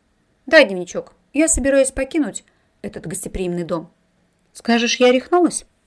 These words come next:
Кайден носом землю роет, чтобы меня отловить. А я хочу уйти из единственного места, где мне ничего не угрожает.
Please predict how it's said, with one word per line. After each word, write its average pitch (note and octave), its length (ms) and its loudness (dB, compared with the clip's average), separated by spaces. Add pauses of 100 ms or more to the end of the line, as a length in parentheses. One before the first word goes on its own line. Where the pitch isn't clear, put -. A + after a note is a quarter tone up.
(760)
Кайден G3+ 380 2
носом A3 340 -2
землю G3 360 -2
роет, F3+ 240 0
чтобы F3 220 -8
меня F3 320 -4 (240)
отловить. - 520 -2 (500)
А C4+ 80 0
я F4 120 2
хочу D4 320 0
уйти C#4 320 0
из A3 220 -6
единственного G#3 580 -4
места, A3+ 440 -2 (280)
где G3+ 200 0
мне A#3+ 140 0
ничего G#3 240 -6
не G3 120 -4
угрожает. E3 460 -6